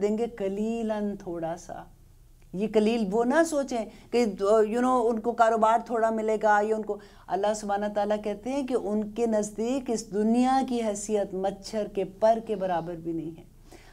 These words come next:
اگر مچھر کے پر کے برابر بھی اللہ سبحانہ تعالیٰ کے پاس اس دنیا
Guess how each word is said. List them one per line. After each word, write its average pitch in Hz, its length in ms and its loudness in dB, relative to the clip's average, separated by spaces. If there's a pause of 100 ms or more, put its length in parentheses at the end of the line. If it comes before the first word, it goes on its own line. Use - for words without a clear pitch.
(140)
اگر 269 420 6
مچھر 277 420 -2
کے 240 80 -6
پر 220 240 4
کے 220 80 0
برابر 208 560 4
بھی 240 220 2
اللہ 214 220 2
سبحانہ 202 300 -2
تعالیٰ 208 360 2
کے 233 80 -2
پاس 214 380 2
اس 202 140 -6
دنیا 208 300 -2